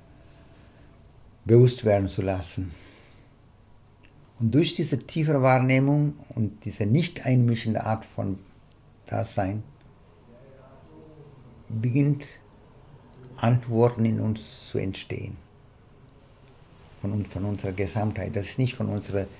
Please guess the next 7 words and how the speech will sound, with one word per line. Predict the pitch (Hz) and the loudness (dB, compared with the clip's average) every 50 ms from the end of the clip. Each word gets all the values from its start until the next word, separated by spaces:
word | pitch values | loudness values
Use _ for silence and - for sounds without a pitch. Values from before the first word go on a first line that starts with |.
| - - - - - - - - | -20 -20 -20 -20 -20 -20 -10 -2
konditionierten | - 120 120 123 131 127 - - 127 127 123 - - - | 2 4 6 6 4 2 2 2 4 4 2 2 0 -2
Ich, | 147 135 - - - | -2 -2 -2 -2 2
wer | 104 107 98 | 4 4 4
bestimmte | 95 - - 110 104 - - - 123 117 113 113 113 107 104 104 - - - - - | 2 0 -2 -2 -2 -2 0 0 0 0 2 2 2 2 2 2 -4 -12 -20 -20 -6
Vorstellungen | - - 117 120 120 - - 123 127 127 123 127 120 107 | 0 4 4 4 4 4 2 4 4 4 4 4 2 2
hat, | 117 131 131 - | 0 -2 -2 0
sondern | 123 113 117 120 123 | 2 4 4 4 2